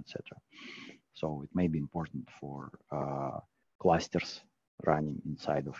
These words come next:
your Kubernetes clusters. So for example, if you run a, uh, cluster,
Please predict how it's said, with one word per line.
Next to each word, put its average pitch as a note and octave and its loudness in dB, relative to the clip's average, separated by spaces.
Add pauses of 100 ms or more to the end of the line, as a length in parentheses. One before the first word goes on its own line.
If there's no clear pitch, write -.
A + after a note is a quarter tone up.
your D2+ -4
Kubernetes C#2+ -8
clusters. - -10 (280)
So - -12 (140)
for - -12
example, - -10 (120)
if - -14
you D2 -4 (140)
run C#2+ 0 (240)
a, C#2+ 2 (800)
uh, D2 2 (100)
cluster, A#2 10